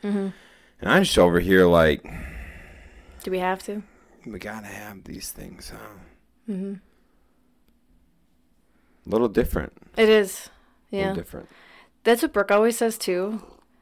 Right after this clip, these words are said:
Speaker 1: Uh, whenever I, like, bring up kids. 'Cause she's always just so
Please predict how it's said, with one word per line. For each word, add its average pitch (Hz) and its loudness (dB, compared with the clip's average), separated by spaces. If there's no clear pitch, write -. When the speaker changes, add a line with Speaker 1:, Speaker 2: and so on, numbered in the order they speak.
Speaker 1:
Uh, - -4
whenever 196 0
I, 190 4
like, 190 0
bring 196 -2
up 196 -6
kids. 202 -8
'Cause 196 -8
she's 214 -2
always 214 4
just 220 -6
so 190 2